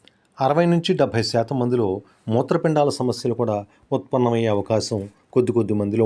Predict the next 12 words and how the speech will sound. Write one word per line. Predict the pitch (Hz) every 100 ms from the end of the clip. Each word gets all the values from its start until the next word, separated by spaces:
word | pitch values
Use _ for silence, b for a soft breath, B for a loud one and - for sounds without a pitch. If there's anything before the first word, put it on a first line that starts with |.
| 104
ఉంటుందని | 98 107 101 98
చెప్పి | 95 95
వైద్యులు | 98 92 101 92
తెలియజేస్తున్నారు. | 95 92 92 - 95 92 95 _ b b b b b b b _ _ b b b b
ముఖం | 120 117 - 160
వాపు | 117 117 127
రావటం, | 123 120 120 120 120 120 b b -
కాళ్ళకు | 110 127 170 151
నీరు | 110 123 139
పట్టటం, | 139 135 127 127 123 _ _ _ _ _ _ _ _ b b b
మూత్ర | 120 120 165 196
సమస్యలు | 185 190 160 180 165